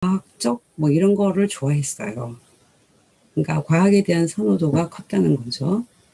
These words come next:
그래서 주역과 점을 우매한 지식이라고 코웃음 쳤었어요. 어, 그래서 일단 과학과 주역으로 이야기를 시작해 볼게요. 주역으로 책 내는 분들이 꽤 있더라고요.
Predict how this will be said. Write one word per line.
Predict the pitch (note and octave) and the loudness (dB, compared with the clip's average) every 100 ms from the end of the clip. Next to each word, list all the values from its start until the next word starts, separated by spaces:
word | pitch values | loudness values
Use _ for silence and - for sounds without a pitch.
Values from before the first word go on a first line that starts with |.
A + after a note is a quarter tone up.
| _ _ _ _ | _ _ _ _
그래서 | - D#3+ D#3+ - G#3 C#3+ | -8 -6 -4 -2 -2 -2
주역과 | - E3+ F3+ - F#3+ | -2 0 0 -2 -4
점을 | F3+ - C3+ C3+ D#3+ E3 - | -2 -2 0 0 2 0 -2
우매한 | D3+ E3 F3 F#3 E3+ | 0 2 2 2 0
지식이라고 | - C#3 - C#3+ C3 B2+ F3 | -2 -8 -4 -4 -4 -4 -8
코웃음 | - B3+ A#3+ - F3+ | -6 -4 -2 -2 -4
쳤었어요. | - G#3+ G3+ - - A2+ A2+ B2+ _ _ _ _ _ _ _ _ _ _ _ _ | -4 -8 -6 -6 -8 -10 -12 -14 _ _ _ _ _ _ _ _ _ _ _ _
어, | C3+ C#3 | -8 -4
그래서 | D#3 D#3+ E3+ | -2 0 2
일단 | C#3+ - C3+ D3 F3 D3+ | 0 0 0 2 4 2
과학과 | - D3+ F3+ F3+ G3 G3 | 0 0 0 0 0 -2
주역으로 | - D3 D3+ C#3+ C#3 G3 B3+ | 0 0 0 0 0 2 2
이야기를 | D3 C#3+ C3+ C#3 D#3 | 2 2 0 0 -2
시작해 | - - G3+ F3 | -4 -4 -4 -4
볼게요. | C3 - - B2 C3 A#2+ - _ _ _ _ _ - | -6 -8 -8 -6 -6 -6 -12 _ _ _ _ _ -6
주역으로 | - G#3+ A#3 G3+ F#3 G3+ G#3+ F3 | 2 4 4 0 0 0 0 -2
책 | - | 2
내는 | D#4+ D#4 D4+ | 4 6 6
분들이 | C4 G3 G3 F3+ F#3 G3+ | 4 2 0 0 -4 -4
꽤 | A3 | -2
있더라고요. | F3 - G3 E3+ C#3 D3 F3+ A#2+ | -2 -2 -4 -4 -4 -6 -6 -8